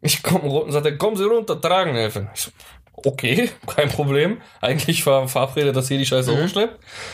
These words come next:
Speaker 1: Äh, egal, ich komm runter, da steht er vor mir mit einer Waschmaschine. Ich so, „Mm, nee.“ „Wie, nee?“ Ich so, <laughs> ich hatte extra die Bestellung
Speaker 2: Mhm.
Speaker 1: mitgenommen, um nachzugucken, ob auch alles da ist.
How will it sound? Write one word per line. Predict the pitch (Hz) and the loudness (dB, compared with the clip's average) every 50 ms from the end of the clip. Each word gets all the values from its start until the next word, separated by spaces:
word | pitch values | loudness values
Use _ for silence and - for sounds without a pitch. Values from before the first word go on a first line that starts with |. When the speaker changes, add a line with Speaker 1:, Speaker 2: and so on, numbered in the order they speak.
| - - - _ - | -18 -20 -20 _ 0
Speaker 1:
Äh, | 143 139 135 120 131 | 2 2 2 2 0
egal, | 135 143 143 131 131 120 127 156 165 | -2 -2 0 2 2 2 2 0 -2
ich | - | -4
komm | - - 139 127 | -4 -2 0 0
runter, | 139 160 175 170 180 175 | 2 2 2 2 2 0
da | 165 147 | 0 0
steht | - - 220 - - - | 0 0 0 0 0 0
er | 190 | -2
vor | 175 - 185 196 190 - - | -2 0 0 0 0 0 -2
mir | 196 175 | 0 0
mit | 175 196 - | 0 0 0
einer | 135 127 123 | 0 2 2
Waschmaschine. | 160 170 - - 139 117 113 117 110 104 110 110 - _ _ _ _ _ _ _ _ _ _ - _ _ _ _ _ _ - - _ - _ _ | 2 0 0 0 0 0 0 0 -2 -2 -4 -6 -10 _ _ _ _ _ _ _ _ _ _ -20 _ _ _ _ _ _ -20 -20 _ -20 _ _
Ich | - 120 113 - | -2 0 0 0
so, | 113 101 98 92 | 0 0 -2 -4
„Mm, | 87 92 95 98 98 101 120 - 95 101 95 101 - - 98 98 95 95 - | -4 -6 -4 -4 -4 -6 -6 -6 -6 -6 -6 -6 -8 -8 -8 -8 -6 -6 -6
nee.“ | - 107 107 104 104 104 131 - - - _ _ - - _ | -4 -2 0 0 0 0 -2 -6 -10 -18 _ _ -20 -14 _
„Wie, | - 156 151 | -2 0 2
nee?“ | 131 120 120 123 113 104 101 - - _ _ | 2 2 2 2 0 0 -2 -6 -12 _ _
Ich | - - | -12 -10
so, | - 123 - - - - | -8 -8 -8 -10 -12 -14
<laughs> | - - - - - | -16 -20 -20 -6 -2
ich | 151 | -2
hatte | 131 - - 139 | 0 0 0 0
extra | 147 - - - | 0 0 0 0
die | 139 127 | 0 0
Bestellung | 127 131 - 147 135 131 | 0 0 2 2 2 2
Speaker 2:
Mhm. | 120 120 | 2 2
Speaker 1:
mitgenommen, | 120 127 123 117 113 160 - - - - - - | 2 2 2 2 0 0 -4 -8 -16 -18 -8 -2
um | 127 | 0
nachzugucken, | 120 120 131 131 - - 131 127 120 | 0 2 0 0 -2 -4 -4 -2 -2
ob | 113 107 107 | -2 -2 0
auch | 101 | 0
alles | 117 120 107 107 | 0 0 0 0
da | 117 117 123 113 | 0 2 2 2
ist. | 110 131 131 - | 0 0 -2 -6